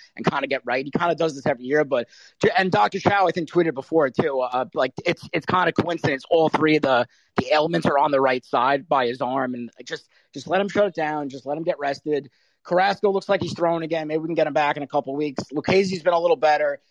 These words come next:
Peterson actually had a good bounce back. So they're starting to get a little right. We, we need, like we talked about, we need another starter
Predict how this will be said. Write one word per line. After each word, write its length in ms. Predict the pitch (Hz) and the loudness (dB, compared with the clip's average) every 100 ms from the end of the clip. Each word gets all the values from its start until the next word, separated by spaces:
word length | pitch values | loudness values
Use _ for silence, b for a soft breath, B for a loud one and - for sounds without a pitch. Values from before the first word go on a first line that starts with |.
| _ | _
Peterson 420 | 190 196 190 190 | 0 2 2 0
actually 300 | 180 175 170 | 0 -2 0
had 80 | 156 | 0
a 40 | |
good 120 | 151 143 | -2 -2
bounce 300 | 147 143 - | -2 -2 -4
back. 280 | 147 139 | -2 -2
So 300 | - 147 143 - _ _ - | -4 -2 -2 -4 _ _ -8
they're 100 | 170 | -2
starting 200 | 233 233 | 2 4
to 40 | |
get 80 | 226 | 4
a 60 | 220 | 2
little 180 | 202 190 | 2 4
right. 260 | 190 190 - | 4 2 -2
We, 80 | 170 | -8
we 100 | 185 | -4
need, 200 | 202 220 - | 2 2 2
like 120 | 190 180 | -2 0
we 80 | 190 | 0
talked 260 | 190 175 | 2 2
about, 140 | 151 151 | 2 0
we 100 | 165 | -2
need 140 | 175 | -2
another 240 | 175 160 | -2 -4
starter 480 | 143 135 139 135 131 | -4 -2 -2 -2 -10